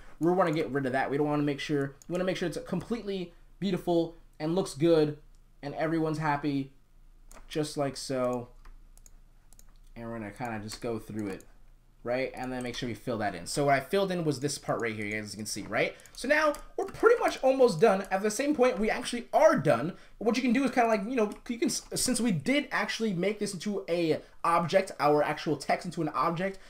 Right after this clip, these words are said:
and no longer one, like, you know, kinda text path, you can actually click on multiple letters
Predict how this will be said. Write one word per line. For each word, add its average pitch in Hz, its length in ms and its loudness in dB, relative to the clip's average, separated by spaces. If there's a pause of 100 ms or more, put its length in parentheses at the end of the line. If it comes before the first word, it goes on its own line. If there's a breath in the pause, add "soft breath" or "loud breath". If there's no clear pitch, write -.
and 147 120 2
no 170 100 8
longer 165 320 4
one, 160 320 2
like, 143 200 0
you 165 60 0
know, 127 140 2
kinda 135 300 -4
text - 280 -2
path, 202 300 0 (240 loud breath)
you 196 100 -6
can 247 120 2
actually 214 160 -2
click 240 240 2
on 180 100 2
multiple 190 320 2
letters 185 360 2